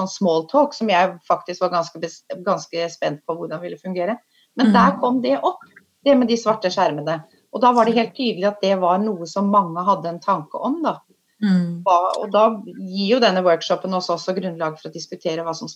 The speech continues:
Speaker 1: må til for at vi skal få gode læringsrom hvor vi er synlige for hverandre.
Speaker 2: Hvis vi avslutningsvis, eh,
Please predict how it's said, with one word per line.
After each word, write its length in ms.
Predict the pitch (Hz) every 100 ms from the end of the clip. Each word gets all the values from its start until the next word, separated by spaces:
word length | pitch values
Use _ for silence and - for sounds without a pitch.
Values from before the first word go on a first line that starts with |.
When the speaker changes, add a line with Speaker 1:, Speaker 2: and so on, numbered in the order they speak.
| 165
Speaker 1:
må 140 | 165
til 280 | - 151 156 156 - _
for 100 | 180
at 100 | 165
vi 100 | 165
skal 280 | 160 - 165 160 -
få 260 | 156 170 - -
gode 480 | 170 160 190 151 165
læringsrom 600 | 180 147 143 143 160 160
hvor 140 | 160 165
vi 80 | 175
er 60 |
synlige 400 | 170 180 156 151
for 120 | 151 160
hverandre. 420 | 160 170 170 196 _ _ _
Speaker 2:
Hvis 180 | 202 -
vi 200 | 254 262 - - 185 190 208
avslutningsvis, 800 | 190 202 196 - 202 208 196 -
eh, 280 | 208 208